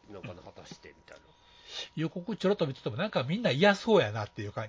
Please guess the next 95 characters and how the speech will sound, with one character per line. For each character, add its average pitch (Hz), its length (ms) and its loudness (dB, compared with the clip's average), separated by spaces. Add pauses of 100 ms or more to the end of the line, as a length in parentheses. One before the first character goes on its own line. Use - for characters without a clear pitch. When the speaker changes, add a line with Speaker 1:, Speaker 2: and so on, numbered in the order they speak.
Speaker 2:
嫌 208 240 6
な 185 60 2
や 139 120 4
つ - 140 -2
そ 175 160 6
う - 20 -2
っ - 100 -4
ぽ 170 140 6
い 156 60 4
や 165 80 6
つ - 100 -14
ば 110 120 -2
っ - 40 -12
か 175 140 8
り 147 80 2
や 110 80 0
な 107 80 -4
っ - 20 -8
て - 140 -6
い 170 60 2
う。 - 20 0
Speaker 1:
変 254 320 0
な 170 160 6 (260)
ね。 175 240 2 (260)
あ 160 120 2
の、 147 60 4
Speaker 2:
う - 20 4
ん。 - 60 4
Speaker 1:
織 120 60 0
田 277 160 4
信 285 280 -4
長 247 240 0
も 247 120 -8
ち 226 100 -8
ょ - 20 -8
っ - 20 -18
と - 80 -10
狂 180 200 -10
っ - 20 -14
た 147 160 -4
感 127 200 -4
じ 107 80 -14
で 113 160 -4
描 110 140 -6
か 120 160 -4
れ 110 140 -2
て 104 80 -4
る 101 60 -4
し。 98 140 -14
Speaker 2:
中 - 40 -4
西 - 0 -
さ - 0 -
ん 92 40 -4
よ 85 120 -6
ね。 170 260 2 (600)
う - 40 -10
ん。 120 340 -6
Speaker 1:
う - 20 -12
ん。 220 40 -14
で、 269 340 0
で、 277 40 4
ま 294 200 0
あ、 269 80 4
で 294 160 -2
も 302 120 2
ち - 120 -8
ょ - 20 -4
っ 269 40 -12
と 196 100 -4
な 180 100 2
ん - 20 0
か 151 80 -4
間 143 120 2
抜 147 140 -2
け 151 120 2
な 131 100 -2
感 123 260 -4
じ 107 140 -10
や 92 80 -10
っ - 100 -20
た 78 60 -18
り 73 60 -20
と - 120 -20
か。 110 100 -2
Speaker 2:
は 117 80 2
い 101 40 -4
は 90 60 -6
い 87 40 -8
は 87 260 -8
い。 - 20 -10 (260)
Speaker 1:
あ - 60 -6
あ 175 100 2
や 160 80 2
っ 143 60 -4
て、 120 160 -12